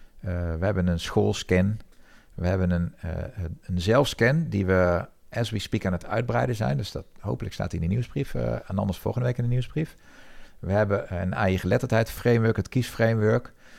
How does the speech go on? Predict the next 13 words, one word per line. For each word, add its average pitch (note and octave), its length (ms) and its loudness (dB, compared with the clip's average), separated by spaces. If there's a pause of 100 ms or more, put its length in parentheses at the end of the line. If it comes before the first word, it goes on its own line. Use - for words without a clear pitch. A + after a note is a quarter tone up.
(140)
Kortom, C3+ 280 2
we A#2 60 6
hebben A#2 180 4
voor, A2+ 360 4
voor G#2+ 220 2
leerlingen, A2+ 340 2
studenten G#2 440 0
en A2 120 -2
voor A2 180 2
docenten G#2+ 640 0 (340)
een F#2 240 -4
enorme B2 440 2
bodem. A2 600 6